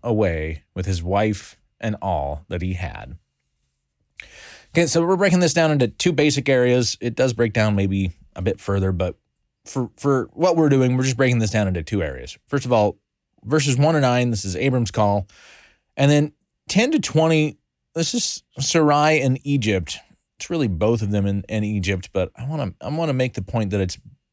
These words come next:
both parties going on here. It's not just one. Well, let's dig into it. Verse one. Now the Lord said to Abram, "Go from your country and your kindred and your father's house to the land that I will show you."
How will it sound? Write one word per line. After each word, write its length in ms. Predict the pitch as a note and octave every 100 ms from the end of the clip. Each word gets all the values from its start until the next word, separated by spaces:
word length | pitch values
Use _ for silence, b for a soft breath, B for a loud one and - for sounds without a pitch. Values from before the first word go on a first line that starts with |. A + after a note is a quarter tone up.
| _
both 220 | C#3+ C#3
parties 380 | - A2 G2+ F#2+
going 320 | F#2 F2 E2
on 180 | D#2 D2
here. 180 | D#2+ D2+
It's 160 | D2+ G#2
not 200 | F#2 -
just 220 | G2 -
one. 460 | F#2 G2 D#2+ D#2+ - b b b b b b _ _ _ _ _ _ _ _ -
Well, 80 | E3+
let's 120 | E3
dig 160 | F3 D3
into 220 | A#2+ G#2
it. 120 | - _ _ -
Verse 300 | C3 D#3+ -
one. 400 | A#2+ G#2 F2 E2 - _
Now 80 | C#3
the 60 | C#3+
Lord 260 | F3 E3
said 100 | D#3+
to 200 | D3 C#3
Abram, 260 | C3+ B2+ - _ _ - G#2+
"Go 300 | B2+ C#3+ D#3+
from 240 | D#3+ D3+
your 200 | C3 C#3+
country 640 | A#2 A#2 G#2+ - F#2 F2 - _ _ _ _
and 140 | A2+ G#2+
your 100 | B2
kindred 680 | - D3+ B2 A2+ A2+ G2+ - -
and 140 | G2
your 80 | F#2
father's 420 | - C3+ C3+ A#2 G#2+
house 440 | G2 G2 F#2+ - _
to 80 | A2+
the 80 | G#2+
land 520 | A#2+ B2+ A#2+ A#2+ -
that 160 | A#2+ A2
I 480 | G2 G2 F#2+ F#2+ F2+
will 180 | G2+ G2+
show 380 | - - G2 G2+
you." 360 | E2 D2 B1